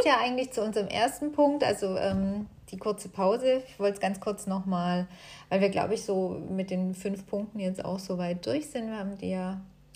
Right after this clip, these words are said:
glaub ich, ähm, ja, schön nochmal, äh, ausgeführt. Und ich wollte einfach jetzt am Schluss nochmal so ein bisschen eine kleine Zusammenfassung machen dieser fünf Punkte.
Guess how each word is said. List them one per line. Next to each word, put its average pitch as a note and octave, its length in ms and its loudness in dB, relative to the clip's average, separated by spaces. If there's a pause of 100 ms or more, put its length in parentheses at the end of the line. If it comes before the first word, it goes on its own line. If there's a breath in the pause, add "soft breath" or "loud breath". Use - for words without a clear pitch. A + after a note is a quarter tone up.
glaub F3+ 220 -4
ich, G3 220 -6
ähm, F3 340 -2 (160)
ja, F3 340 0 (460 loud breath)
schön G3 340 0
nochmal, F3 480 -2
äh, E3 280 -4
ausgeführt. F#3+ 600 -4
Und F3 140 -4
ich F3 180 -10
wollte E3+ 180 -2
einfach F3 280 -6
jetzt F3 260 -6
am E3+ 80 -6
Schluss F3+ 300 -6
nochmal E3+ 260 -4
so E3+ 100 -8
ein E3+ 60 -4
bisschen E3+ 220 -4
eine E3 80 -8
kleine F3 280 -4
Zusammenfassung G#3+ 840 -2
machen F#3+ 240 -2
dieser F#3 240 -2
fünf F#3 360 -6
Punkte. F3+ 540 -2